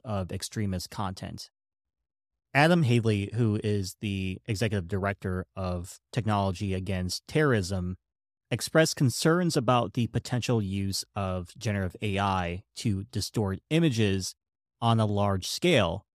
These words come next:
thereby making the practice of hash sharing futile. Now, hash sharing is a method used to identify and remove extremist content.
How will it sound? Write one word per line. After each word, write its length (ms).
thereby 380
making 400
the 80
practice 640
of 380
hash 400
sharing 520
futile. 600
Now, 180
hash 280
sharing 360
is 200
a 80
method 480
used 360
to 340
identify 680
and 160
remove 600
extremist 640
content. 600